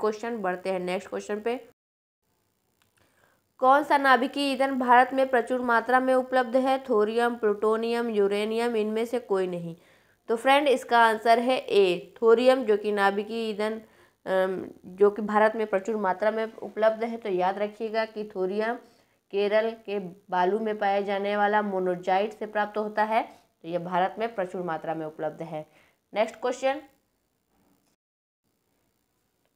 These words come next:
कौन सा नवीकरणीय ऊर्जा संसाधन नहीं है? सौर ऊर्जा, पवन ऊर्जा, जीवाश्म ईंधन, जल विद्युत। तो इसका आंसर सी है, जीवाश्म ईंधन। जीवाश्म ईंधन एक नवीकरणीय ऊर्जा संसाधन नहीं है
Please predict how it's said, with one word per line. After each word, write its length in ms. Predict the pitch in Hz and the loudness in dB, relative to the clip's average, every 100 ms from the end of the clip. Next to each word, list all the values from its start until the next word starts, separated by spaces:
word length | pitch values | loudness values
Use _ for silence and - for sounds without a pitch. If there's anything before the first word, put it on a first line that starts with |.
| _ | _
कौन 240 | - 226 294 | 2 2 4
सा 160 | 294 | 2
नवीकरणीय 640 | 277 254 254 254 240 233 254 | 2 2 0 0 2 2 2
ऊर्जा 560 | 262 233 220 226 233 254 - _ _ _ _ | 0 -2 -2 2 2 0 -6 _ _ _ _
संसाधन 460 | 214 220 202 202 240 | -8 -2 0 0 0
नहीं 320 | 220 208 196 | -2 -2 -4
है? 280 | 208 165 165 | -4 -6 -6
सौर 300 | - 208 220 | 2 2 4
ऊर्जा, 320 | 226 220 233 | 2 2 2
पवन 380 | 233 190 196 214 | 2 0 0 -2
ऊर्जा, 300 | 214 214 226 | -2 0 0
जीवाश्म 540 | 196 196 190 196 214 | 0 0 0 0 -4
ईंधन, 380 | 208 208 226 233 - _ _ _ _ _ _ _ _ | -6 -4 -4 -4 -8 _ _ _ _ _ _ _ _
जल 260 | 175 202 208 | -2 2 2
विद्युत। 540 | 185 180 185 165 - | 2 0 0 -8 -6
तो 60 | 208 | -4
इसका 300 | 233 - 254 | -4 0 2
आंसर 320 | 254 254 226 | 2 2 -2
सी 320 | 226 - 233 | -2 -8 -6
है, 260 | 254 254 233 | -2 -2 -2
जीवाश्म 540 | 185 196 180 180 175 | -4 0 0 0 -6
ईंधन। 380 | 170 160 160 156 165 | -6 -4 -6 -8 -8
जीवाश्म 480 | 180 190 208 - 214 | -2 -2 -2 -6 -8
ईंधन 380 | 208 208 254 339 - _ _ | -4 -2 -4 -6 -18 _ _
एक 340 | - 185 180 185 | -6 -4 -4 -6
नवीकरणीय 680 | 185 180 202 202 190 190 202 | -2 0 0 0 0 0 -2
ऊर्जा 240 | 190 196 | -2 -6
संसाधन 500 | 196 175 180 180 233 | -6 -10 -8 -6 -4
नहीं 340 | 233 180 165 | -6 -8 -10
है 220 | 165 151 | -10 -14